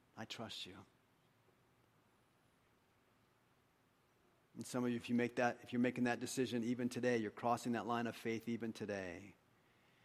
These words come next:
I would invite you to take the next step, which is baptism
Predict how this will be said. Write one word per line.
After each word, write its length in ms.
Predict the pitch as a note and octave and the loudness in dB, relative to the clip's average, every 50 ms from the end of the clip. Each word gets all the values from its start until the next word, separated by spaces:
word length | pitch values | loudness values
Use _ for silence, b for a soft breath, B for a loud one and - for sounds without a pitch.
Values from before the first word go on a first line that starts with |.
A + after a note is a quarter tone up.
| b b b b b b b b b b b b b b _ _ _ _ _ _ _ _ _ _ _ _ _ _ _ _ _ b b b G#2+ b A#2 A#2+ b b A2+ A#2+ b b b - | b b b b b b b b b b b b b b _ _ _ _ _ _ _ _ _ _ _ _ _ _ _ _ _ b b b -20 b -20 -20 b b -20 -20 b b b 2
I 100 | A#2 B2 | 4 4
would 120 | C3+ C3 | 4 4
invite 320 | A#2 G#2+ A2 A2+ G#2+ - - | 2 4 4 4 4 2 -4
you 60 | G#2+ | -8
to 60 | A2+ | -10
take 240 | - - B2 A#2 A#2 | -6 -4 -4 -2 0
the 80 | B2 | 0
next 240 | A2+ A#2 A#2 A2+ - | 0 2 0 0 -2
step, 320 | - - C3 A#2+ A2+ - - | -2 2 2 2 2 2 -2
which 140 | G#2 - | -8 -10
is 80 | G2+ F2 | -10 -4
baptism 760 | - A2+ A2+ G#2+ - - - G#2 F#2 - G2 F#2 F#2+ G2 | 0 0 2 2 0 -4 -8 -10 -10 -10 -10 -12 -12 -16